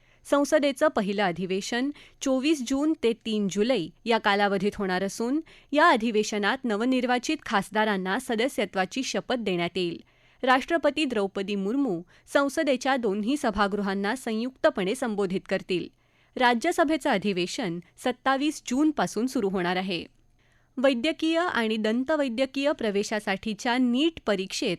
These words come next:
पेपरफुटी आणि अन्य गैरप्रकार झाल्याचा आरोप करत त्याची चौकशी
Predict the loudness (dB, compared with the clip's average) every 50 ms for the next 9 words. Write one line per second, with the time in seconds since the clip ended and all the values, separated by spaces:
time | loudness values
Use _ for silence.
0 | _ _ -20 -20 -6 -2 0 0 0 2 2 2 2 2 -2 -2 -2 -2 -2 -2
1 | -2 0 0 0 0 2 2 0 0 0 0 0 2 2 2 2 2 2 2 2
2 | 0 0 -2 -2 -2 0 0 0 0 0 0 0 0 0 0 -2 0 0 0 0
3 | 0 -2 -4 -6 -6 -6 -4 -2 -2 -2 -4 -4 -8 -20 -20 -20 _ -2 2 2
4 | 2 4 2 0 2 2 0 0 0 0 0 0 0 -2 -6 -6 -6